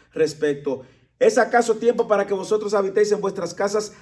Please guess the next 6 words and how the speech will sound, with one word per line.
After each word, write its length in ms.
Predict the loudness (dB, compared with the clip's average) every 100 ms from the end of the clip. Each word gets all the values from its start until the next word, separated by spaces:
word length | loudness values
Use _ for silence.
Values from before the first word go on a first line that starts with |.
| -8
artesonadas 1600 | -6 -6 -8 -8 -8 -10 -12 -12 -8 -8 -4 -2 0 0 -2 -6
mientras 400 | -10 -8 -6 -6
esta 260 | -4 -4
casa 200 | -4 -6
está 240 | -6 -6 -6
desolada? 580 | -4 -2 0 0 -4